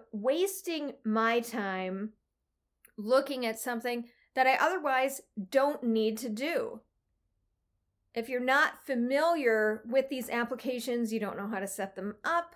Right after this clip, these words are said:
you don't know what the formatting is, you don't know if there are limits to the formatting, simply do what your editor or publisher recommends, what I'm telling you to do, which is use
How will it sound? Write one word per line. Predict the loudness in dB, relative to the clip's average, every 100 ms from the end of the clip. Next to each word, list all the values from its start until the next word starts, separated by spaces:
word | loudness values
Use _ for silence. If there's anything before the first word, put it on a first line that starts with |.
| _
you | -6 -2
don't | 0 0
know | -2
what | -4 -6
the | -12
formatting | -8 -4 -2 0 2 2
is, | 2 0
you | -4
don't | -6 -4
know | -4
if | -2
there | -2
are | 0
limits | -2 -2 -2 -2 -4 -6
to | -6 -6
the | -6
formatting, | -6 -2 -2 -2 -8 -18 -20 -12
simply | -6 -2 -2 0
do | 0
what | -2 -2
your | 0 2
editor | 2 2 -2
or | -4
publisher | -6 -6 -4 -2
recommends, | -2 -2 -4 -4 -2
what | 0 2
I'm | 0
telling | -2 -4 0 0
you | -2
to | -4
do, | -4 -4
which | -6 -6
is | -8 -6
use | -4 -2 -4 -6